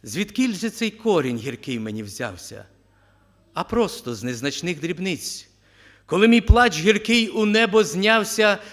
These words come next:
коли я перед Богом упав ниць, він промовчав у ту хвилину.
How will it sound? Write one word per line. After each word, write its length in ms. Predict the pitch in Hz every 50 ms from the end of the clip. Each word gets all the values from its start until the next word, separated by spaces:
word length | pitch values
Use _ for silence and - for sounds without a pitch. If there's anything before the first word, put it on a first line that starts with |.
| - -
коли 240 | - 185 220 220 226
я 140 | 220 226 220
перед 380 | 226 226 220 214 220 190 170
Богом 340 | 156 240 240 196 220 220 214
упав 300 | 214 214 214 208 208 208
ниць, 600 | 202 196 220 247 240 - - - - - - - _ _ _ _ _ _ _ _ _ _ _ _ _ _ -
він 160 | 143 175 170
промовчав 640 | - 185 180 156 175 160 151 - - 151 135 113 107
у 60 | 107
ту 220 | 104 - 123 113 101
хвилину. 680 | - - 117 120 117 113 107 98 92 90 90 92 95